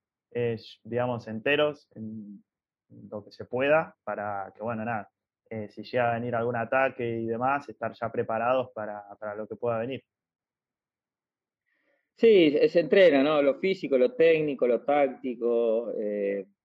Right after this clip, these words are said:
Speaker 2: obviamente también muchas veces depende de los, bueno, muchas veces no,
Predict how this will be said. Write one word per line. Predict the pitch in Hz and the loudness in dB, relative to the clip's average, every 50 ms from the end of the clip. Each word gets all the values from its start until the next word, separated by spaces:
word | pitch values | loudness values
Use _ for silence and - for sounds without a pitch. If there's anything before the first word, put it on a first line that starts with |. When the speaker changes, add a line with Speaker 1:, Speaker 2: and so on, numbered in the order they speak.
| _ _ _ _ _ | _ _ _ _ _
Speaker 2:
obviamente | - 120 120 127 127 127 147 143 131 120 | -2 2 4 4 4 4 4 2 2 0
también | 123 120 127 127 127 | 2 2 2 2 2
muchas | 135 135 - 139 127 | 0 0 -2 -2 0
veces | 131 135 - - 117 | 0 0 0 0 0
depende | 117 110 107 117 113 123 127 127 | 0 2 0 0 0 2 2 2
de | 120 | 2
los, | 113 113 - - | 0 -2 -6 -6
bueno, | _ 127 117 104 104 98 | _ -2 -2 -2 -2 -4
muchas | 95 - 135 - - 123 | -2 -4 -2 0 2 2
veces | 127 - 131 123 | 2 2 0 0
no, | 127 110 90 - | 0 -2 -4 -6